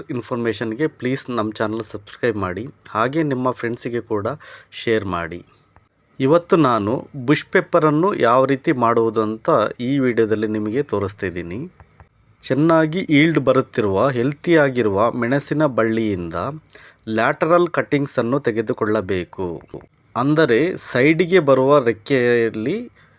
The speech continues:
ಕಟ್ಟಿಂಗ್ಸನ್ನು ತೆಗೆದುಕೊಳ್ಳಬೇಕು. ಕಟ್ಟಿಂಗ್ಸನ್ನು ತೆಗೆದುಕೊಳ್ಳುವಾಗ ತುದಿಯಿಂದ ಐದು ಗಿಣ್ಣಿನವರೆಗೆ ಕೌಂಟ್ ಮಾಡಿ, ಐದನೇ ಗಿಣ್ಣಿನ ಹತ್ತಿರ ಕಟ್ ಮಾಡಿ ತೆಗೆದುಕೊಳ್ಳಬೇಕು.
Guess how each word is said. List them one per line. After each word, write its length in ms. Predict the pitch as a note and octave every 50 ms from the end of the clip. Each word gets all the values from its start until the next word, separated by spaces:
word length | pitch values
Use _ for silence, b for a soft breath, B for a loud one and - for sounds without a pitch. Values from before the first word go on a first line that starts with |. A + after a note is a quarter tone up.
| b b
ಕಟ್ಟಿಂಗ್ಸನ್ನು 720 | b - B2+ - - D#3 C#3+ C3+ - - C3 A#2 C3+ E3
ತೆಗೆದುಕೊಳ್ಳಬೇಕು. 1200 | D#3 - A#2 G#2 A2+ G#2 B2 A2+ - A2+ G#2 G#2 G#2 F#2+ F#2 G2 F2+ F2 - - - F#2 G#2 D3 - - - - - - _ _ _ _ _
ಕಟ್ಟಿಂಗ್ಸನ್ನು 680 | - B2+ A#2+ - F3 F#3+ F#3+ - - D#3+ D#3+ E3 E3+
ತೆಗೆದುಕೊಳ್ಳುವಾಗ 840 | D#3+ - C#3 A#2+ C3 B2+ C#3 - - A#2 A2 G2+ G2 F#2+ G2 G2+ G#2
ತುದಿಯಿಂದ 720 | A#2 - - C3 B2+ A#2+ D#3+ F3 F3 E3+ C#3+ A#2+ G#2 F#2 G2 F2+ F#2 G#2 D3 - - _ - -
ಐದು 340 | G2 A#2+ C3+ D3+ D#3 D#3 F#3+
ಗಿಣ್ಣಿನವರೆಗೆ 880 | E3 C3+ C#3+ C#3 D3+ D3+ C#3+ D3 D3 C#3 C3 B2 A#2+ A2+ G#2 A2 C#3 C#3
ಕೌಂಟ್ 360 | - - B2 C#3 C#3+ C3+ B2+
ಮಾಡಿ, 500 | B2 A2+ G2+ F#2+ F#2 G2 G#2+ C3+ E3+ - B B B B B B B B B B
ಐದನೇ 440 | G#2+ A#2+ D#3 D3 D#3+ F#3 F3 G3+ G#3
ಗಿಣ್ಣಿನ 420 | E3 D3 D3 C#3+ D3+ D3+ D3 C#3+
ಹತ್ತಿರ 440 | C#3+ C3+ C3 - - - B2+ B2+ D#3+
ಕಟ್ 300 | F3 - C3 A#2 - -
ಮಾಡಿ 300 | C#3+ C3 B2 A#2 C3+ F3
ತೆಗೆದುಕೊಳ್ಳಬೇಕು. 1300 | E3 - A2+ A2 A2+ A2+ C3+ - - A2 G#2 G#2 G#2 F#2+ F#2 F#2+ F2+ F2 E2+ - - F#2 F#2 F2 E2 D2 -